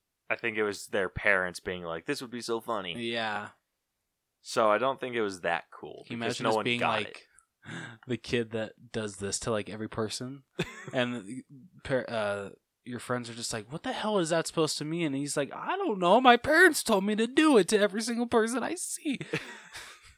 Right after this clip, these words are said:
Speaker 1: <laughs> The kid just has a breakdown.
Speaker 2: Yeah. <laughs> It's like, "Stop yelling at me." <laughs>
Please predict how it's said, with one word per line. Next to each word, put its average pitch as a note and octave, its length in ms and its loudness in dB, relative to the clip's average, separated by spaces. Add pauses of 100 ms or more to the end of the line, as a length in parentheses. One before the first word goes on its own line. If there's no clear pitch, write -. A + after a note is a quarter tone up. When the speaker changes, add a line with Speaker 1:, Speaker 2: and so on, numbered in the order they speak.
(180)
Speaker 1:
<laughs> - 0 -
The - 1600 -8
kid B2 120 6
just A2 160 -4
has G#2 180 4
a F2+ 60 -2
breakdown. G2+ 640 0
Speaker 2:
Yeah. G3+ 340 8 (560)
<laughs> - 60 -2 (880)
It's - 100 -20
like, A3 100 -8
"Stop D#4+ 420 -4
yelling C#4+ 500 4
at G#3+ 160 -6
me." A#3+ 420 2
<laughs> - 80 -14